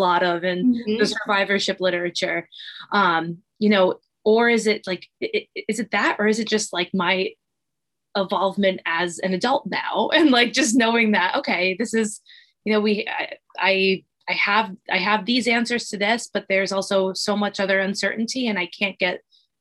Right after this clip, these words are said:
Speaker 1: super anxious about that. Um, I can do what I can do now, um, but really stay focused on,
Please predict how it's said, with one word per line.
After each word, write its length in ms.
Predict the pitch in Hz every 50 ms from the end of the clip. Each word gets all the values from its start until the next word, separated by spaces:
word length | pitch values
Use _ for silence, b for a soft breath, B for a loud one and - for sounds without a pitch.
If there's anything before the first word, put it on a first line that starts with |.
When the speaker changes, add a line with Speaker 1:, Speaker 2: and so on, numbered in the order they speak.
| _ -
Speaker 1:
super 280 | - 254 254 - 226 214
anxious 420 | - 196 202 208 - 226 220 -
about 340 | 220 - 196 190 196 196 -
that. 300 | 196 190 202 226 247 - -
Um, 180 | 180 175 175 170
I 160 | 170 165 -
can 140 | - - 185
do 180 | 170 196 208 214
what 120 | 208 202
I 80 | 196 -
can 260 | - - 196 196 208
do 160 | 202 214 208
now, 440 | 202 185 180 175 180 185 202 208 208 B B B B B B B -
um, 240 | 196 190 185 185 180
but 180 | - 190 185 -
really 220 | 190 196 190 190
stay 240 | 180 - - 185 180
focused 520 | - - 180 180 - 190 170 151 - - -
on, 400 | 160 156 160 160 165 170 170 165